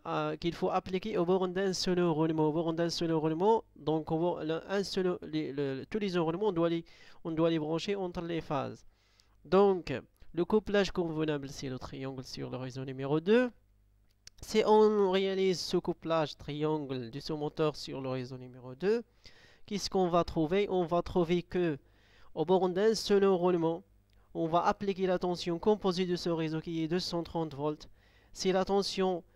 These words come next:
de, qu'il f-, qui su-, que supporte le un au, euh, supporté aux bornes d'un seul roulement par son moteur. Donc, euh, le couplage triangle,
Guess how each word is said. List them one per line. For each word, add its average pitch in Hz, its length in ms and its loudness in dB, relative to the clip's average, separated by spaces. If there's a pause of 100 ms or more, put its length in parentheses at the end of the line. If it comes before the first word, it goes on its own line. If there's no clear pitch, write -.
(140)
de, 151 160 -8 (400)
qu'il 190 200 -6
f-, 220 280 -10
qui 196 140 -6
su-, 196 200 -4 (100)
que 190 120 4
supporte 190 600 0
le 170 380 2
un 196 280 0
au, 170 320 -2
euh, 175 140 -8 (240)
supporté 196 580 -2
aux 180 120 2
bornes 175 300 4
d'un 156 140 2
seul 151 300 -4
roulement 135 500 -2 (340)
par 143 180 -14
son - 160 -12
moteur. 208 520 -2 (520)
Donc, 190 440 2
euh, 135 200 0 (1000)
le 170 140 2
couplage 175 380 2
triangle, 170 640 0